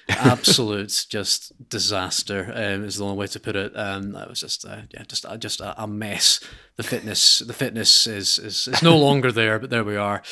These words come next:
Um, but anyway, I digress, gents. So, some breaking news, um, as we record, uh, today. Um, offshore Europe, the, uh, the, the, the, the premier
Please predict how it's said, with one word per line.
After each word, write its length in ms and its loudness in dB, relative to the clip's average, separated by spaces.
Um, 340 6
but 140 8
anyway, 180 10
I 80 8
digress, 460 4
gents. 240 4
So, 340 6
some 220 4
breaking 320 8
news, 500 6
um, 400 -2
as 220 -4
we 60 -4
record, 420 -4
uh, 180 -6
today. 480 -4
Um, 280 -6
offshore 460 4
Europe, 460 4
the, 480 -2
uh, 500 -4
the, 260 -10
the, 380 -2
the, 360 -6
the 220 -6
premier 720 4